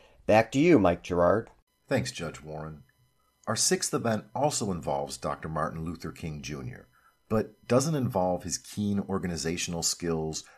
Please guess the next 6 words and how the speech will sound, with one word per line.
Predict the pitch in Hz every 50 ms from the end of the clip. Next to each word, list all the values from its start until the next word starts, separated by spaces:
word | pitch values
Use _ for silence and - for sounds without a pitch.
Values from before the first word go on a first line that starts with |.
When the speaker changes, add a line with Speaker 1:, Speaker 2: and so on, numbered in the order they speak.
| _ _
Speaker 2:
soaring | - - - 101 95 92 92 90 92 95 87 71
rhetoric, | 82 87 87 87 82 85 85 82 - -
and | - 98
amazing | 95 85 85 85 92 95 98 92 85 87 85 80
discipline, | - - 95 - - 80 - - 76 69 65 65 64 64 - - _ _ _ _ -
but | 101 95 92 - -